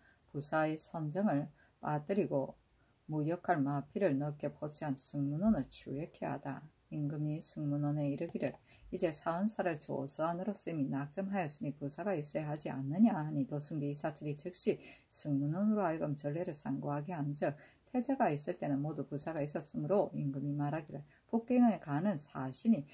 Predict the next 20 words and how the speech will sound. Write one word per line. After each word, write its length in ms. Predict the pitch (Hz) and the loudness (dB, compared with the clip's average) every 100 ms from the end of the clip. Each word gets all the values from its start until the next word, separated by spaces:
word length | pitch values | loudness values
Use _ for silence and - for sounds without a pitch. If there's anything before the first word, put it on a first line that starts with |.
| - _ | -20 _
부사가 400 | 143 - 175 214 | -8 -2 0 2
있는 180 | 139 151 | 2 0
것은 320 | 160 - 160 | -4 -4 -2
이미 160 | 151 | -2
경례가 460 | 131 143 147 196 196 | -2 -2 0 0 2
있는데 400 | 131 143 160 139 | 2 0 -2 -4
전례를 680 | - 143 147 160 170 220 139 | -6 -6 -2 -2 4 4 4
조사하는 540 | - 139 - 143 151 | 0 -8 -4 -2 -2
책임이 340 | 147 180 170 131 | -4 -4 0 0
승문원에 680 | - 143 139 143 190 233 139 | -2 0 2 4 10 10 8
있거늘 380 | 147 151 139 - - - | 0 2 2 0 -12 -10
어찌 220 | 151 151 | -4 -2
조사하여 460 | 147 147 147 151 143 | -2 -2 0 2 2
드리지 340 | 147 147 147 | 2 -2 0
못하면 420 | 147 147 151 147 139 | 0 0 0 0 2
이에 260 | 175 196 131 | 4 4 4
이르렀는가? 760 | 127 143 143 143 147 170 147 - - _ | 2 -6 -4 -2 0 4 4 2 -16 _
추획하려고 600 | - 151 143 - - 151 | -10 -2 -2 0 -2 0
하는데 260 | 151 156 156 | 0 0 0
어떤가? 480 | 151 196 208 127 | 0 2 2 2